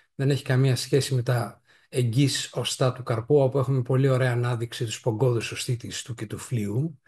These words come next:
Και στη μαγνητική τομογραφία έχουμε χαμηλό σήμα στην ταφένα, υψηλό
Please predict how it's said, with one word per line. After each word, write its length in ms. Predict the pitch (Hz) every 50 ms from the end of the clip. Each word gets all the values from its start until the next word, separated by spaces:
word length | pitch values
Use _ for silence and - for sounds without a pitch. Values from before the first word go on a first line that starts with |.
| - - - - - - _
Και 100 | - 156
στη 140 | 127 - 160
μαγνητική 400 | 147 143 131 131 127 - - 208
τομογραφία 440 | 190 190 175 156 143 139 127 - 170
έχουμε 200 | 156 143 156 127
χαμηλό 420 | - 123 123 123 123 135 175 185
σήμα 300 | 175 - - 170 165 156
στην 140 | 135 113 123
ταφένα, 600 | 123 123 - - 135 139 143 147 147 143 147 147 -
υψηλό 840 | - - 131 - - - - - 127 123 147 175 185 175 165 147